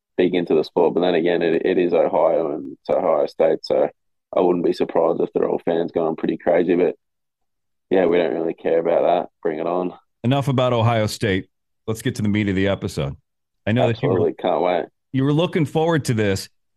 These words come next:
Speaker 2: I said on the
Speaker 1: Yeah.
Speaker 2: last episode, let's, uh, let's get you, the audience of the Jock to Jock podcast, to send us some questions. I'll condense all of the football questions just in right away. A lot of people were asking, "What are your thoughts on the Iowa football team and the progress so far this year?"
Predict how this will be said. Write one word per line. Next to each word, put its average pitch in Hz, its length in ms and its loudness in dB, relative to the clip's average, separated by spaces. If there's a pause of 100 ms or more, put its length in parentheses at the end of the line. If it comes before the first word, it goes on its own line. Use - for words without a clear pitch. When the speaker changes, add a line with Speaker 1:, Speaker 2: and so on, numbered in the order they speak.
(160)
Speaker 2:
I 127 60 -2
said 196 220 0
on 185 80 2
the 165 80 4
Speaker 1:
Yeah. - 80 2
Speaker 2:
last - 260 -8
episode, 135 540 -2
let's, 147 320 -2
uh, 117 340 0
let's 214 220 -2
get 220 180 0
you, 156 500 2 (400)
the 135 280 0
audience 165 420 0
of 143 100 -2
the 123 80 -2
Jock 131 280 0
to 139 80 -2
Jock 117 320 -2
podcast, 131 560 0
to 117 80 -2
send 147 220 0
us 160 160 -2
some 127 160 0
questions. 104 640 -2 (260)
I'll 147 160 0
condense 156 480 0
all 151 260 0
of 151 60 2
the 139 80 0
football 135 400 -2
questions 120 440 -2
just 110 220 -2
in 135 320 2
right 120 200 2
away. 95 300 2 (400)
A 113 60 0
lot 139 220 2
of 147 60 -2
people 147 280 2
were 127 140 2
asking, 117 600 0 (100)
"What 117 180 0
are 139 40 2
your 127 160 2
thoughts 113 420 0
on 107 100 2
the 101 120 2
Iowa 104 280 2
football 104 460 -2
team 110 380 0
and 98 460 0
the 90 40 -2
progress 104 540 0
so 104 160 0
far 92 340 0
this 87 280 -4
year?" 73 300 -2